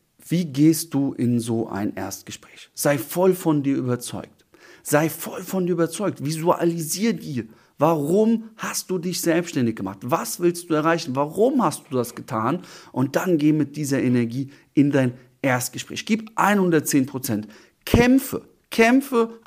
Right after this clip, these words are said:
argumentiere, sei trotzdem authentisch, sei lieber etwas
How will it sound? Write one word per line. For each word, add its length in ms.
argumentiere, 920
sei 360
trotzdem 460
authentisch, 680
sei 220
lieber 360
etwas 380